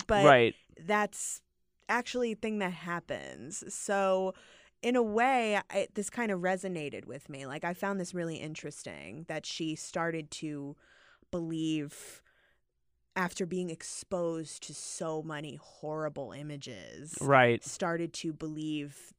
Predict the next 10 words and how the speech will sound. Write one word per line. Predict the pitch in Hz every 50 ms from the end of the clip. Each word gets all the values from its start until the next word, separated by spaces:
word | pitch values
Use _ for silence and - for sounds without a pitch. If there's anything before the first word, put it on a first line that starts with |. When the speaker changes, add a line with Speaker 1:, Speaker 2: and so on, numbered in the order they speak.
| 175 -
Speaker 1:
there | 170 156
has | 151 151 143 139 - -
to | - 156
be | - 143 139
some | - - 143 143
kind | - - 143 143 139
of | 135 131 143 - - - _ _ _ _ _ _ _ _ -
reason | - 151 151 143 139 147 - 143 139 135 127 127 135 147 165 175 -
that | - 143 135 -
this | - 139 -